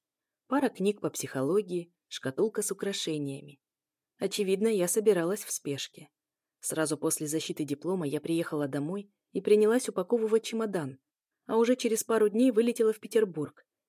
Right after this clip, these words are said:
Не терпелось скорее выйти на работу в крупную I T-компанию и строить яркую и успешную жизнь,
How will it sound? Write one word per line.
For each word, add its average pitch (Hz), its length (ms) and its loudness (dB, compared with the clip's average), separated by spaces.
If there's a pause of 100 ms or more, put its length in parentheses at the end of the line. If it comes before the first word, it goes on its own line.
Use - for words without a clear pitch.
Не 208 180 2
терпелось 185 520 2
скорее 160 380 0
выйти 180 240 -2
на 156 140 -2
работу 160 380 -4
в - 80 -14
крупную 220 500 0
I 220 120 2
T-компанию 214 840 -4 (320)
и 151 100 -2
строить 180 440 0
яркую 156 480 -4
и 175 120 -4
успешную 208 640 0
жизнь, 170 440 -4